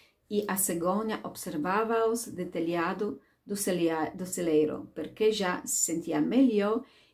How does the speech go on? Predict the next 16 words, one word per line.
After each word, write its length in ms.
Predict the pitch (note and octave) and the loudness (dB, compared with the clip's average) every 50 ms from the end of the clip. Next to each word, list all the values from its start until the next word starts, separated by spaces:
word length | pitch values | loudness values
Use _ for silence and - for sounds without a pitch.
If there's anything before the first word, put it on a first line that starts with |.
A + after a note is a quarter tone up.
| _ | _
e 80 | _ G3+ | _ -8
poderia 460 | G3+ - F3+ F3+ F#3+ G#3+ A3+ A3 G#3 | -2 -2 -2 0 2 4 4 4 4
tentar 840 | G#3 - - - B3 C#4+ D4+ D#4+ D#4 D#4 - - F3+ E3 E3+ F#3 F#3 | 2 -2 -2 2 8 8 8 8 8 2 0 -2 0 2 2 2 0
voar 480 | F#3 F3+ F#3 E3+ D3 C#3 C#3 D3 D3+ D#3+ | -2 -2 2 2 2 2 2 -2 -2 -2
de 140 | E3+ G#3+ A#3 | 0 2 4
novo. 480 | B3 B3 A3+ G3 F3+ - - - - - _ _ _ _ _ _ _ _ _ _ _ _ _ _ _ _ _ _ _ _ _ _ _ _ _ _ _ _ _ _ _ _ _ _ _ _ _ _ _ _ _ _ _ _ _ _ _ - | 6 6 6 4 0 -4 -8 -14 -18 -20 _ _ _ _ _ _ _ _ _ _ _ _ _ _ _ _ _ _ _ _ _ _ _ _ _ _ _ _ _ _ _ _ _ _ _ _ _ _ _ _ _ _ _ _ _ _ _ 6
Um 200 | D4+ E4 D#4 C4 | 10 12 12 10
dia, 560 | - F#3 F#3 F3 F3 E3+ D#3+ D#3 D#3 F3 G3+ G3+ - - - _ _ _ _ _ _ _ _ _ _ _ _ _ _ _ _ _ _ | 10 6 0 2 2 2 2 2 0 -4 -6 -8 -12 -16 -20 _ _ _ _ _ _ _ _ _ _ _ _ _ _ _ _ _ _
o 140 | - C4+ C#4 D4 | 0 2 6 8
irmãzinho 540 | C#4+ B3 A#3+ A3 G#3 G3 F#3+ A3+ A3+ A3 F3 | 8 8 8 6 4 2 2 2 2 2 2
da 80 | F#3+ | 0
Clara 480 | F#3 F#3 - E3+ D#3+ D#3 D#3+ D#3+ E3+ - | -2 -2 -4 -2 -2 0 -2 -2 -4 -6
estava 400 | - G3+ - - G#3 G3 F3+ E3+ | -8 -12 -6 -4 -4 -2 0 0
deitado 720 | D#3+ D#3 D#3+ D#3+ A3+ C#4 D4 D4 - A3 F#3+ G3 G3 G3+ A3+ | -2 -2 4 6 8 8 8 8 6 2 0 2 2 2 2
no 140 | A#3 A#3 A#3 | 2 2 4
jardim, 680 | A#3+ B3 B3 A#3+ G#3+ F#3 G3 F3+ F3 E3 - - - | 4 6 4 4 2 -2 -4 -4 -2 -4 -4 -6 -10